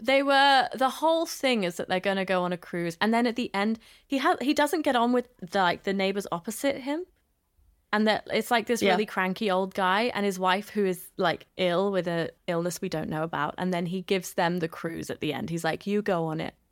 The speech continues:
Speaker 2: I just realized cranks, like, cranky.
Speaker 1: <laughs>
Speaker 2: Is that why they're <laughs> called cranks? Why else would they be called cr-, is that mean something?
Speaker 1: It is so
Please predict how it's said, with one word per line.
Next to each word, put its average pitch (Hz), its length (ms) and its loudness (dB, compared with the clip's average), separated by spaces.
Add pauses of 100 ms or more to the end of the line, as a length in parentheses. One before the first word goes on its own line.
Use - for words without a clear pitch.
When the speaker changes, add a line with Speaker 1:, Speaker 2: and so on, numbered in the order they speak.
(400)
Speaker 2:
I 214 80 0
just 240 240 -2
realized 254 360 2
cranks, - 720 -4 (380)
like, 202 240 0
cranky. 214 640 0
Speaker 1:
<laughs> 523 40 6 (1600)
Speaker 2:
Is 285 120 -4
that 339 160 4
why 440 140 4
they're 392 100 0
<laughs> - 160 -6
called 427 260 2
cranks? - 640 -4 (260)
Why 415 300 2
else 302 320 2
would 254 180 -2
they 240 100 0
be 226 160 -2
called 214 320 0
cr-, - 80 -6
is 269 180 -2
that 392 260 4
mean 339 200 2
something? 277 360 0
Speaker 1:
It 359 100 2
is 415 280 2
so 381 640 2